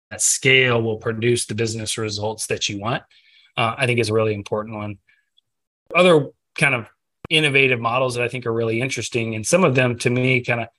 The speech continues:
come off as a little bit buzzword-y because I think some of the principles come back to these fundamentals that we're talking about. But you look at things like consumption-based and usage-based.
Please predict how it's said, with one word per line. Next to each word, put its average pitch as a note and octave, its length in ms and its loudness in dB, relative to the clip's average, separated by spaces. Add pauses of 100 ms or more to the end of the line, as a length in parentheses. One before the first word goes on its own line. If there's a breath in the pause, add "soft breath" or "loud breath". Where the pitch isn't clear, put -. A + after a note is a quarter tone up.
come B2+ 180 0
off A#2 240 0
as A#2 140 -2
a A#2+ 80 0
little A#2+ 220 0
bit B2 160 0 (160)
buzzword-y A#2+ 1400 0
because B2 260 0
I A#2+ 60 4
think C#3 240 -2
some D3+ 240 0
of C#3+ 80 4
the B2 80 2
principles A#2+ 720 -2 (180)
come C3+ 220 2
back B2 240 2
to B2 80 -4
these A#2 440 -4 (140)
fundamentals A#2+ 480 0
that A2 100 -6
we're G#2+ 140 -8
talking A#2 380 0
about. G#2+ 200 -4
But A2+ 200 -2 (280 loud breath)
you C3+ 120 2
look D3+ 120 6
at D3+ 120 0
things D3+ 200 2
like C#3 140 4
consumption-based B2+ 840 0
and A#2 120 -6
usage-based. G#2+ 840 -6